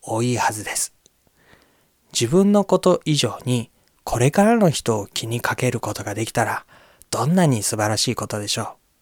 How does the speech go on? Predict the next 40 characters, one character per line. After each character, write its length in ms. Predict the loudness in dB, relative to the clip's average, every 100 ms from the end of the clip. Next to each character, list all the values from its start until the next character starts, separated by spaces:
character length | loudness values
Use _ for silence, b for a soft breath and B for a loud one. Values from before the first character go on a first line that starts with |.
| _ _ _ b b b b b b b _
私 340 | -4 2 4 4
自 340 | 2 2 2
身 40 |
も 360 | 2 4 2 0
そ 320 | -6 -2 2
う 60 | 4
い 160 | 4 2
う 60 |
態 340 | 0 -4 0 0
度 60 |
や 200 | -2 -8 -6
接 160 | -2
し 120 | 0 0
方 280 | 0 0
っ 100 | -4
て 160 | _ -8
い 40 |
う 20 | -8
こ 120 | -6
と 120 | -4 -4
を 20 |
考 340 | -4 -6 -2 0
え 100 | -2
て 140 | -4
み 120 | -8
た 120 | -6 -6
と 120 | -8
き 120 | -10
に、 240 | -10 -10 _ b b b b b -8
何 260 | 0 2
が 160 | 2 0
変 140 | -2 0
わ 100 | 0
る 60 |
だ 140 | 0 -4
ろ 140 | -4
う 40 |
か 140 | -6 -2
な 200 | 2 0 -2 _ _ -2
と 180 | -2